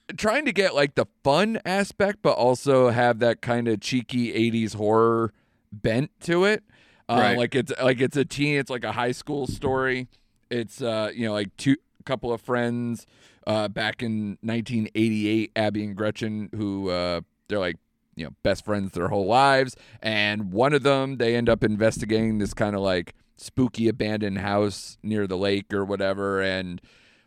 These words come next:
Speaker 1: one of them ends up getting possessed by the devil. So,
Speaker 2: <laughs>
Speaker 1: you know, it, it turns on its head. It has, it tries to, to say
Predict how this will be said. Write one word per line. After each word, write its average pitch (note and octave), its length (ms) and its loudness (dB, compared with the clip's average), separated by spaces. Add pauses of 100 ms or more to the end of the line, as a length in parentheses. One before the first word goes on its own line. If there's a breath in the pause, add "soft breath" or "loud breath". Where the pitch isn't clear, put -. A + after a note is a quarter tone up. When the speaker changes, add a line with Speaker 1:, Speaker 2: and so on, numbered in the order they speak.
Speaker 1:
one F#2+ 180 -4
of G2+ 80 -4
them A2 240 -2
ends G#2 300 -4
up A#2+ 140 2 (100)
getting D#3 800 -4
possessed C3 400 -2
by F#3 120 0
the G#3 120 2
devil. D3 340 -4 (180)
So, A2 600 2
Speaker 2:
<laughs> - 40 -10
Speaker 1:
you A#2+ 120 0
know, G#2 260 0 (580 soft breath)
it, C3+ 200 2
it C3 180 2
turns C#3+ 340 0
on C#3 140 4
its A#2 160 0
head. A#2+ 480 2
It B2 220 2
has, G3 440 2
it D#3+ 140 0
tries G3+ 380 2
to, B2 360 4 (200)
to A2+ 120 -2
say G2 600 0